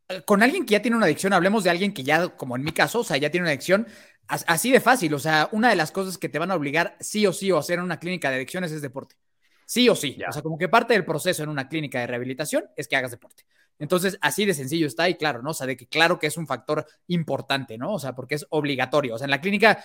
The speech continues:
Speaker 1: cuando tú estás en una clínica de rehabilitación, bueno, que sea de, que sea buena, n-, no es, no es, no es, no haces lo que tú quieres, haces lo que te dicen.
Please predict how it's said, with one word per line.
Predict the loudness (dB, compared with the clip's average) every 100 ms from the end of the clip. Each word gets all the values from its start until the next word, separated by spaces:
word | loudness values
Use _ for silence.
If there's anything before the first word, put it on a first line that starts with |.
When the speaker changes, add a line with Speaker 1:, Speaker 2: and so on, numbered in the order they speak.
| -8
Speaker 1:
cuando | -2
tú | 0
estás | 0
en | 2
una | 0
clínica | 0 -2 0
de | 2
rehabilitación, | 0 -2 -4 -4 -4
bueno, | -6
que | -6
sea | -4
de, | -4 -4
que | -6
sea | -4
buena, | 0 0 0 -2 -8 _ _ _
n-, | -4 0 -2
no | -2 0
es, | 0
no | 0 -2
es, | -2
no | -4
es, | -2
no | 0
haces | -2 -4
lo | -6
que | -10
tú | -12
quieres, | 0 0 0 -10 _ _ _
haces | -8 -4 0
lo | 0
que | -2
te | 0
dicen. | 0 0 -4